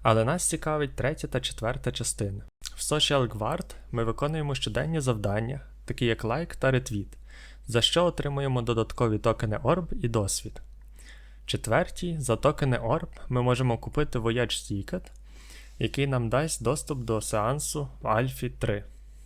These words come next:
Як пише на сайті, альфа-тест буде тривати з тринадцятого по двадцяте грудня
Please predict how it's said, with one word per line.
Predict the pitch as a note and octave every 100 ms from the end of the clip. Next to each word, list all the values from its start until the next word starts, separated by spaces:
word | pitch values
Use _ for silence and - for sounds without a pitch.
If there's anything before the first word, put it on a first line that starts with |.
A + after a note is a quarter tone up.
| - -
Як | A#2 -
пише | D#3 -
на | C#3 A#2+
сайті, | - E3 F#3 - A#2 - - - - -
альфа-тест | B2+ C3+ B2+ D#3+ F3+ E3
буде | C#3 B2+
тривати | B2+ B2 B2+ A2+
з | -
тринадцятого | G#2+ G#2+ D#3+ - - C3
по | -
двадцяте | G#2+ G#2+ C#3 C#3+ C#3
грудня | A#2+ A2 G2+ G2